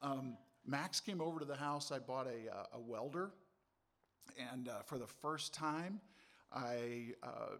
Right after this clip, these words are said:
tried to weld. Max came over, thankfully, helped me figure it out.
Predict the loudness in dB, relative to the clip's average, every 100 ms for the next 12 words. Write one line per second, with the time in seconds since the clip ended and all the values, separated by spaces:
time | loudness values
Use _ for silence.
0 | -6 4 8 8 6 -2 -4 0 0 2
1 | 2 0 -6 -4 0 2 0 -2 0 2
2 | 2 0 0 0 0 -2 -2 -2 -6 -2
3 | -2 -2 -2 -2 -2 -4 -2 -2 0 0
4 | 0 -2